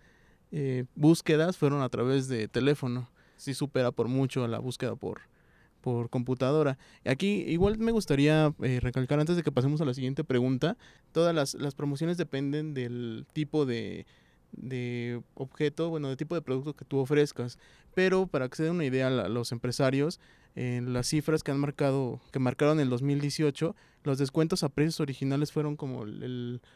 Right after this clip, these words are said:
la promoción que más predominó en, pues, para los, para los consumidores, que fue el cincuenta y dos por ciento.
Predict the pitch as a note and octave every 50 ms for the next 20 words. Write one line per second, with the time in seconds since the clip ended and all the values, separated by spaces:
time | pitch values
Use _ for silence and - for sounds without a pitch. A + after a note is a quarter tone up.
0 | _ _ _ C#3+ C3+ C3 - C3+ C#3 C#3 C3+ C3 - - C#3+ C#3+ C#3+ C#3+ - D3
1 | C3 C3 C3 C3 C3+ - - C#3+ C#3 B2 B2 B2 B2 B2+ B2+ C3 C3 B2+ A#2+ -
2 | - _ _ _ _ _ _ B2+ B2 A#2+ A#2 A2+ A2+ A#2 A#2+ A#2 - - - _
3 | _ _ _ _ G#2 A2+ - - - - B2 A#2+ A#2 A#2 A#2 A2+ A2+ A2 - -
4 | - - - - - - - - - - C#3 B2+ A#2+ A#2+ A#2+ - - B2+ B2 -
5 | B2+ B2 B2+ C3 C3 C3+ D3 E3 - - - D3+ C3+ C3 - C#3+ B2+ C3 A#2+ A#2
6 | C3 B2 B2 B2 - - B2+ B2 - D#3 D#3 D3 - C3